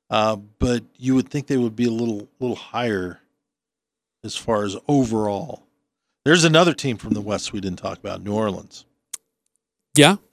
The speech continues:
Speaker 1: Who, uh, they've, they've got some players on their
Speaker 2: Besides
Speaker 1: team.
Speaker 2: just drafting Zion, they
Speaker 1: Yeah.
Speaker 2: made some interesting moves in their own right.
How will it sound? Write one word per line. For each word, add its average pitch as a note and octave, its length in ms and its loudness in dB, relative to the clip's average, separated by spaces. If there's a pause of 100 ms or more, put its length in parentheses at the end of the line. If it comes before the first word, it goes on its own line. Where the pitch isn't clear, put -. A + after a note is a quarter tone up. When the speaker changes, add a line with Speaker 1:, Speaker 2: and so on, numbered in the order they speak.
Speaker 1:
Who, G#2 320 -2
uh, G2 300 0
they've, A#2+ 300 -4
they've C3+ 240 -2
got C3+ 240 0
some C3+ 140 -10
players C3 360 0
on - 40 6
their D#3 60 10
Speaker 2:
Besides D#3+ 340 10
Speaker 1:
team. D#3 80 6
Speaker 2:
just - 180 4
drafting C#3 440 4
Zion, C3+ 480 2
they C3 60 4
Speaker 1:
Yeah. B2+ 60 2
Speaker 2:
made C3+ 180 4
some C#3 140 2
interesting B2+ 420 -2
moves A#2+ 280 0
in A2+ 60 -2
their G#2+ 180 -4
own D3 160 -4
right. F2 260 -8